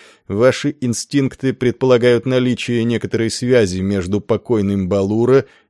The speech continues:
и лордом Иенаро?" О да, у Фариди тоже были инстинкты, иначе он не занимал бы эту должность.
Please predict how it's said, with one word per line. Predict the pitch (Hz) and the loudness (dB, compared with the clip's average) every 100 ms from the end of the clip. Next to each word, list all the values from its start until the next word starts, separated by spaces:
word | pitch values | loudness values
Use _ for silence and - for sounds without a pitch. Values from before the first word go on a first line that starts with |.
| _ | _
и | 135 | 0
лордом | 131 117 104 92 104 - | 2 4 4 2 0 -2
Иенаро?" | 110 101 95 85 78 101 - _ _ _ _ _ _ _ | -4 -2 -2 -4 -4 -6 -8 _ _ _ _ _ _ _
О | 139 127 | -10 -6
да, | 104 90 87 95 98 90 | -4 -4 -4 -6 -4 -6
у | 87 | -6
Фариди | - 95 95 95 98 123 | -4 -4 -4 -4 -6 -6
тоже | - 110 95 107 | -2 0 0 -4
были | 101 95 92 - | -4 -4 -6 -8
инстинкты, | 85 - - 80 62 - - - - _ _ _ | -12 -12 -14 -14 -14 -20 -20 -20 -20 _ _ _
иначе | 135 165 156 - 156 | -4 -2 -2 -2 0
он | 151 147 | 0 0
не | 143 | 0
занимал | 139 143 139 110 107 | 0 0 0 2 0
бы | 107 123 - | 0 -4 -4
эту | 101 80 90 | -10 -8 -12
должность. | 78 80 - - - - - | -12 -12 -14 -18 -20 -20 -20